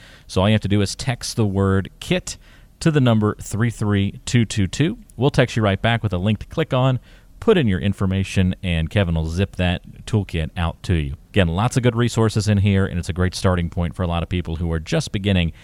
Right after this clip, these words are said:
that financial and retirement planning process. So one more time, just text the word "kit" to the number three three two two two, or you can call the old-fashioned way to our show number,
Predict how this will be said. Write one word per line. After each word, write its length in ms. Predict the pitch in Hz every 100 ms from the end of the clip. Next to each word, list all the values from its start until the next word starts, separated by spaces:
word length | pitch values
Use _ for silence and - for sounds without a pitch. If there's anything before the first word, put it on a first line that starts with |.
| - - -
that 160 | 90
financial 520 | - 85 87 90 98 82
and 140 | 82
retirement 440 | 82 - 90 80 -
planning 300 | 82 76 76
process. 680 | 85 80 - 73 - - - -
So 160 | -
one 100 | 101
more 100 | 120
time, 260 | 113 101 90
just 200 | 90 -
text 340 | 131 127 -
the 100 | 107
word 300 | 90 82 80 -
"kit" 380 | 196 - - - -
to 100 | -
the 80 | 127
number 280 | 110 98 82
three 320 | - - 123
three 400 | - 101 101 92 - - - -
two 180 | - 113
two 260 | 101 - 80
two, 320 | - 151 202 - - - -
or 160 | 185 165
you 100 | 135
can 160 | 110
call 340 | - 123 120 117
the 160 | 107
old-fashioned 760 | 85 98 95 - 101 95 - 90
way 200 | 90 90
to 300 | - 123 110
our 220 | 92 87
show 280 | - 104 85
number, 400 | 87 104 98